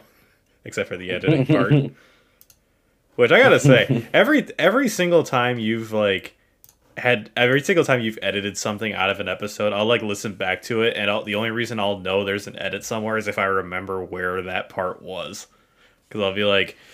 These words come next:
Speaker 1: "Oh yeah,
Speaker 2: <laughs>
Speaker 1: there was a really bad flubbing of words here or something." But I won't remember it until, like, ten, fifteen minutes later, and I'll be like,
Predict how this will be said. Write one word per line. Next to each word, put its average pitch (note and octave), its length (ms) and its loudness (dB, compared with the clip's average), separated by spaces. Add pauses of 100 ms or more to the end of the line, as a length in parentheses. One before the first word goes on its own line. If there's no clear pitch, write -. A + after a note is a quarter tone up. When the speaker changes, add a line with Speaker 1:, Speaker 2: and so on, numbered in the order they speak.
(180)
Speaker 1:
"Oh C#3+ 140 6
yeah, A#2 220 6
Speaker 2:
<laughs> G#2+ 40 2
Speaker 1:
there A2 120 2
was A2 100 0
a G#2 80 0
really A#2 280 0
bad G#2+ 280 2
flubbing G#2 580 -4
of F#2 120 -4
words F#2 420 -6
here F2 340 -6
or F2 60 -10
something." F2+ 540 -12 (140)
But A2 100 0
I A2 80 6
won't A#2+ 180 4
remember G#2+ 380 0
it - 20 -2
until, A2+ 200 -2
like, F#2+ 180 -2
ten, G2+ 240 -2
fifteen G2+ 360 -8
minutes F2+ 300 -10
later, F#2 380 -6
and G#2+ 100 -8
I'll F#2+ 80 -6
be - 60 -8
like, F#2 200 -8